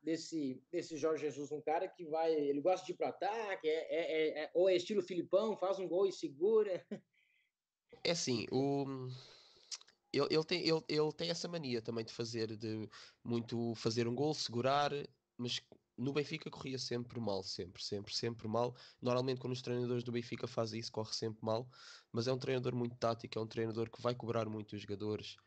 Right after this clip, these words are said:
Speaker 2: que, que hoje, entretanto, hoje também já li uma notícia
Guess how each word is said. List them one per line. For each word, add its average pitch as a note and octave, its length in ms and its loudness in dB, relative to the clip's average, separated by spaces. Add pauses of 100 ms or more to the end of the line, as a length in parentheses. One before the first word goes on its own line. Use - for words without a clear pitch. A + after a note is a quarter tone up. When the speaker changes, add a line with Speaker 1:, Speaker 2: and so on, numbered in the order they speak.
(400)
Speaker 2:
que, A2 580 0
que - 160 2
hoje, A#2 240 4
entretanto, A#2+ 460 0
hoje A#2 120 -2
também A#2 180 0
já A2+ 120 2
li A2+ 140 0
uma A2+ 160 0
notícia A2 600 -2